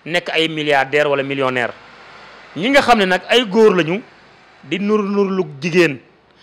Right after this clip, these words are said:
Ñi nga xam ne ay jigéen lañu, di nur nur lu góor. Leer na. Kon tatouage lan la? Fuddën day dañ, day rus ba jeex,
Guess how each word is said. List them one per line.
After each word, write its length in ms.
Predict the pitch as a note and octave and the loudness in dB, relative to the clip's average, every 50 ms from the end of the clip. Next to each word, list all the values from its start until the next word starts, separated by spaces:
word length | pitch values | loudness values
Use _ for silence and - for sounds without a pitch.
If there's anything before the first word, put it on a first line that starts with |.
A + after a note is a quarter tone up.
| _ - F3+ | _ -8 -4
Ñi 80 | F#3 G#3+ | -2 0
nga 80 | A3+ | 0
xam 140 | - A3 G#3+ | 0 0 0
ne 60 | G#3 - | 0 -2
ay 120 | F3+ F#3 | -2 -2
jigéen 280 | E3 F#3+ - F3+ E3 D#3 | -2 -2 -2 -2 0 -2
lañu, 260 | D#3 D#3+ E3+ F#3 F3+ | -4 -6 -8 -10 -10
di 80 | C#3+ C#3+ | -10 -8
nur 160 | D3 D#3 E3+ | -6 -6 -6
nur 160 | F#3+ F#3 F#3 | -4 -6 -6
lu 80 | F3+ F3 | -6 -8
góor. 220 | D3 C#3+ D3 D#3+ - _ _ _ _ _ _ _ _ _ _ _ _ _ _ _ _ _ _ _ _ _ _ _ _ _ _ _ _ _ _ _ _ _ _ _ _ _ _ | -8 -8 -8 -8 -10 _ _ _ _ _ _ _ _ _ _ _ _ _ _ _ _ _ _ _ _ _ _ _ _ _ _ _ _ _ _ _ _ _ _ _ _ _ _
Leer 180 | - C#3 D3+ C3 | -2 -2 0 0
na. 120 | A2+ G2 - _ _ _ _ _ _ _ _ _ _ _ _ - | -2 -8 -16 _ _ _ _ _ _ _ _ _ _ _ _ -6
Kon 140 | - C#3+ C#3 | -6 -6 -6
tatouage 360 | - E3+ E3 E3 C#3+ C3 B2 | -6 -6 -2 0 0 0 0
lan 160 | C3+ B2+ A#2 | -2 -6 -6
la? 100 | G#2+ G2+ - _ _ _ _ _ _ _ _ _ _ _ _ _ _ _ _ _ _ _ _ _ _ _ _ _ _ _ _ _ _ | -6 -12 -14 _ _ _ _ _ _ _ _ _ _ _ _ _ _ _ _ _ _ _ _ _ _ _ _ _ _ _ _ _ _
Fuddën 400 | _ - D#4 D4+ D4 A#3+ F3+ B2+ - - - _ _ _ _ _ _ _ _ _ _ _ _ _ _ _ _ _ _ _ _ _ _ - | _ -4 -2 2 4 2 2 2 -2 -14 -20 _ _ _ _ _ _ _ _ _ _ _ _ _ _ _ _ _ _ _ _ _ _ -8
day 140 | E3 F3+ F3 | -6 -4 -4
dañ, 200 | D3+ C3+ A#2+ G#2+ G#2 _ _ _ _ _ _ | -4 -4 -6 -6 -14 _ _ _ _ _ _
day 140 | D3+ E3+ G3 | -6 -4 -4
rus 140 | F#3 D#3+ C3+ | -4 -4 -4
ba 80 | D3 D#3 | -6 -4
jeex, 280 | D3 C#3+ C3 - - | -2 -2 -2 -4 -4